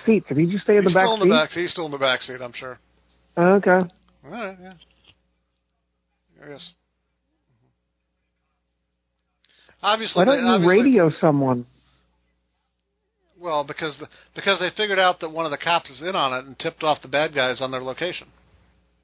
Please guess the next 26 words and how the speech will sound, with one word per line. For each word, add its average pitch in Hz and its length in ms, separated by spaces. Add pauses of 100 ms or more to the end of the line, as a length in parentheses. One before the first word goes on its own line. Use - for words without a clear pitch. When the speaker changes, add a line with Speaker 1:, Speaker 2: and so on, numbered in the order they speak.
(2000)
Speaker 2:
See? 196 220 (320)
Speaker 1:
Hey, 185 260 (520)
Speaker 2:
They 170 80
Speaker 1:
spoiler 226 400
Speaker 2:
thought - 20
of, 147 80
they 143 60
Speaker 1:
alert, 139 80
Speaker 2:
thought - 40
of - 60
Speaker 1:
Pat. 139 300
Speaker 2:
everything. - 220
Speaker 1:
Come 185 220
on. 202 200 (640)
Speaker 2:
They 180 100
thought 214 220
of, 196 80 (160)
no, 247 160
they're 202 80
actually 196 320
talking 196 260
about 127 180
this. - 220 (2500)
All 170 80 (100)
right. 233 220 (2000)
Yes. - 180